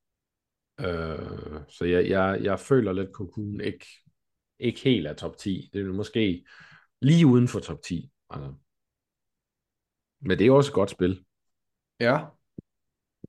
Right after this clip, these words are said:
Speaker 2: Og hvad, hvad, hvordan havde vi det med Se-, øh, Sea of Stars? Er det på listen stadigvæk?
Speaker 1: Det er væk.
Speaker 2: Det er væk.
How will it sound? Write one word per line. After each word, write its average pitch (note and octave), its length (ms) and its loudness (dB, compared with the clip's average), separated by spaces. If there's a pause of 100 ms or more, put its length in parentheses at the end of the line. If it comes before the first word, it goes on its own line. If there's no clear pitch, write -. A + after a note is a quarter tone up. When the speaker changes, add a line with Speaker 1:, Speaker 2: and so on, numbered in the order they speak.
(560)
Speaker 2:
Og A#2+ 80 -2
hvad, C#3+ 160 4
hvad, C#3+ 160 2
hvordan C3+ 320 4
havde C#3 200 2
vi C#3+ 80 0
det C3 120 0
med A#2+ 100 0
Se-, - 280 -10
øh, A2+ 180 2
Sea A#2+ 240 2
of G#2 60 -4
Stars? G#2 440 2
Er - 120 -10
det B2 140 -4
på C#3 80 -4
listen C3+ 340 -4
stadigvæk? C3+ 440 0 (280)
Speaker 1:
Det A#2+ 80 2
er G#2+ 40 2
væk. F#2+ 200 -2 (500)
Speaker 2:
Det G#2+ 100 -4
er F#2 60 0
væk. - 200 -10